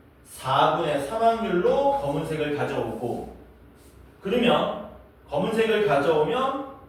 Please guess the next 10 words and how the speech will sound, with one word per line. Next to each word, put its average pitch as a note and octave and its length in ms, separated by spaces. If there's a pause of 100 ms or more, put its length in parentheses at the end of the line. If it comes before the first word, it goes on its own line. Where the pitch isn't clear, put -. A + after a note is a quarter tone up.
(160)
요렇게 B3+ 920 (3250)
되는 F3+ 280
거고, - 680 (140)
다시 D#3+ 480
마지막에 F#3 640
갑이 E3+ 580
이기면서 F3+ 960
뭘 - 180
가져와야 - 440
됩니까? - 800